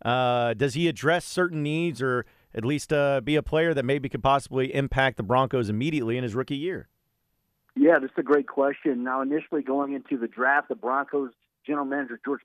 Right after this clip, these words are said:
Speaker 2: Payton, head coach Sean Payton, one thing they said is that, you know, they felt like they addressed enough of their needs in free agency that they could just go into the draft and select the best player available. And,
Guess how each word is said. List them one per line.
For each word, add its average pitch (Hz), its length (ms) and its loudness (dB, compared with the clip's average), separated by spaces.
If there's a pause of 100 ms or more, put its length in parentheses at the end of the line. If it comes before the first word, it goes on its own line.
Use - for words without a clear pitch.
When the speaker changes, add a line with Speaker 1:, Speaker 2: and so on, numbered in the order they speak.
Speaker 2:
Payton, 135 280 -4
head 123 180 -8
coach 123 260 -4
Sean 127 240 -6
Payton, 120 440 -8 (340)
one 151 160 0
thing 165 160 2
they 143 220 2
said 151 200 2
is 131 140 0
that, 127 300 -6
you 127 80 -2
know, 127 120 -2
they 135 140 2 (140)
felt 147 120 -2
like 127 200 2
they 135 160 2
addressed 131 500 0
enough 135 140 -4
of - 80 -20
their 113 200 -6
needs 139 220 -10
in 233 160 -16
free 190 260 -6
agency - 480 -8
that 117 200 -2 (360)
they 131 120 0
could 139 160 -4
just 131 180 -12
go 135 220 6
into 139 180 0
the 123 80 -4
draft 120 500 0
and 113 120 -14 (580)
select 160 320 0
the 143 60 -2
best 143 360 -4 (120)
player 143 320 2
available. 127 640 0
And, 120 220 -4